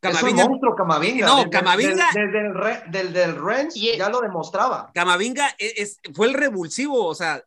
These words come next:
Speaker 2: traía vuelto loco a, a esa media, a esa media cancha con su velocidad y todo lo demás, ¿no?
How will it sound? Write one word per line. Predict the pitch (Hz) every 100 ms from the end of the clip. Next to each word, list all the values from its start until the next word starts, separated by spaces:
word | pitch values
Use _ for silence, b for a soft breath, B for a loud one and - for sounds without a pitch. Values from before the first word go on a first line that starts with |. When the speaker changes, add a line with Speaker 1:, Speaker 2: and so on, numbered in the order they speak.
| -
Speaker 2:
traía | 175 170 254
vuelto | 254 190 - 170
loco | 156 208 254 285 -
a, | 156 143 139 139
a |
esa | 175 226
media, | 220 226 -
a | 160
esa | 208
media | 208 190
cancha | - 208 214
con | 196 175
su | 170
velocidad | 156 147 139 151
y | 190
todo | 196 190
lo | 151
demás, | 131 147 139
¿no? | 160